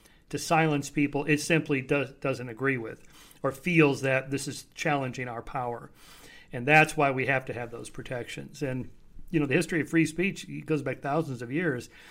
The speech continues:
You know, historically, states always want to control people. <laughs> They, they never want to give up power. They always want to silence anybody that dissents. And so it's a constant, constant struggle.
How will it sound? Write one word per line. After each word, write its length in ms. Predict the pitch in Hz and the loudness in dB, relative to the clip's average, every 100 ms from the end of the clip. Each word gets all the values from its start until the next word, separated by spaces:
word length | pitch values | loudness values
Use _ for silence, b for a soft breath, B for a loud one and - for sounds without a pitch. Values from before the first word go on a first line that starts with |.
| B B B B | B B B B
You 80 | - | -2
know, 80 | 127 | -2
historically, 640 | 147 143 190 220 190 156 | -2 0 6 6 6 4
states 360 | 147 - 175 170 | 0 4 4 4
always 440 | - 196 226 196 | 6 8 8 6
want 160 | 175 151 | 2 2
to 60 | 135 | 0
control 360 | 143 - 131 | -4 -2 -2
people. 400 | 120 127 - 117 - | -2 -6 -8 -14 -16
<laughs> 40 | _ - | _ -8
They, 120 | 135 | -2
they 220 | 160 160 | 2 4
never 240 | 170 180 196 | 4 4 4
want 180 | 175 | 4
to 40 | 143 | 2
give 160 | 131 | 0
up 160 | 127 120 | -2 -6
power. 380 | - 113 110 - B B B B B | -8 -8 -10 -14 B B B B B
They 100 | 135 | 0
always 340 | 127 185 220 135 | 6 6 6 2
want 160 | 135 | 0
to 40 | 123 | 0
silence 480 | - 139 139 131 165 | 2 2 2 0 2
anybody 560 | 220 269 165 110 110 | 4 6 4 2 -4
that 180 | 120 123 | -4 -4
dissents. 540 | 120 - 120 113 135 | -4 -6 -8 -8 -10
And 260 | 139 123 127 B B B - | -8 -8 -10 B B B -2
so 160 | 151 | 2
it's 120 | 143 156 | 2 0
a 80 | |
constant, 800 | 139 - 175 185 185 180 - 135 - _ | -6 -6 -2 0 0 0 -2 -2 -4 _
constant 500 | - 160 156 - 135 | -4 0 0 -2 -8
struggle. 460 | - - 139 117 107 | -6 -4 -2 -4 -12